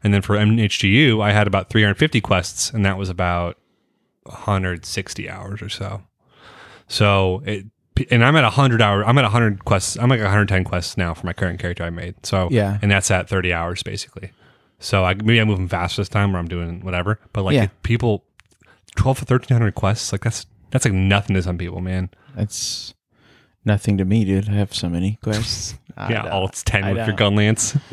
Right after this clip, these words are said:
Speaker 1: <laughs>
Speaker 2: Yeah,
Speaker 1: <laughs> So
Speaker 2: probably.
Speaker 1: I mean to try that weapon out at some point. Um,
Speaker 2: Yeah, I mean, I own both. I own Generations,
Speaker 1: You own
Speaker 2: so.
Speaker 1: both the Switch Monster Hunter games.
Speaker 2: Yeah.
Speaker 1: I think there's only two.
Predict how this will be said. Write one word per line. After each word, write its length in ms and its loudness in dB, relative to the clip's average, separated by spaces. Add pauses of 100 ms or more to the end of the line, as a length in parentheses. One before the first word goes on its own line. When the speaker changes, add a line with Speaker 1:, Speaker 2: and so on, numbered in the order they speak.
(100)
Speaker 1:
<laughs> 280 -12
Speaker 2:
Yeah, 540 2 (100)
Speaker 1:
<laughs> 120 2
So 300 -2
Speaker 2:
probably. 640 0 (840)
Speaker 1:
I 60 2
mean 180 6
to 80 0
try 140 0
that 100 0
weapon 180 -4
out 120 2
at 80 -8
some 160 -8
point. 280 -10 (800)
Um, 260 -6
Speaker 2:
Yeah, 220 0
I 60 2
mean, 120 4
I 180 2
own 340 2
both. 400 -2 (100)
I 140 2
own 220 4
Generations, 720 0
Speaker 1:
You 140 4
own 100 2
Speaker 2:
so. 40 2
Speaker 1:
both 220 0
the 80 -6
Switch 440 -6 (300)
Monster 220 -14
Hunter 160 -10
games. 380 -12 (500)
Speaker 2:
Yeah. 320 -8 (100)
Speaker 1:
I 60 -2
think 100 4
there's 100 2
only 140 -6
two. 240 -14